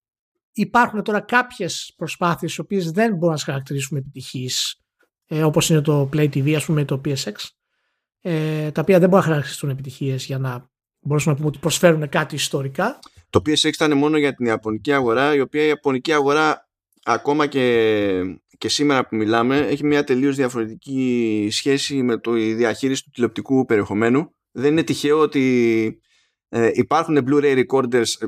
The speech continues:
Speaker 2: και είναι, υπήρξαν μάλλον, τέλος πάντων, Blu-ray recorders και ήταν αγορά της προκοπής στην Ιαπωνία, αλλά εκτός Ιαπωνίας, ακόμη και που βγήκανε, δεν ενδιαφερόταν κανένας. <laughs> Δηλαδή, είναι, ε, λειτουργούν λίγο αλλιώς.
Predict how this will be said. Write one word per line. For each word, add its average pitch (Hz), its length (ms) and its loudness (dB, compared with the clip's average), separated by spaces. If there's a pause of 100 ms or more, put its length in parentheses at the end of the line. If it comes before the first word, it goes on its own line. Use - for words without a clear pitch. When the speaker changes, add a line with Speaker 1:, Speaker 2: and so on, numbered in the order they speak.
Speaker 2:
και 143 100 0
είναι, 117 880 2
υπήρξαν 117 500 0
μάλλον, 104 220 2
τέλος 98 160 -8
πάντων, 104 280 -2
Blu-ray 104 320 2
recorders 98 420 -4
και 110 200 -2
ήταν 131 260 0
αγορά 117 360 4
της - 100 -6
προκοπής 120 380 -6
στην - 140 -4
Ιαπωνία, 104 400 0
αλλά 131 160 2
εκτός 131 260 -2
Ιαπωνίας, 143 480 0
ακόμη 165 240 0
και 147 120 -2
που 120 140 -6
βγήκανε, 139 520 2
δεν 170 120 0
ενδιαφερόταν 165 440 2
κανένας. 143 480 0
<laughs> - 60 -20
Δηλαδή, 180 480 2
είναι, 165 160 2
ε, - 800 -8
λειτουργούν 160 320 2
λίγο 156 200 4
αλλιώς. 147 320 2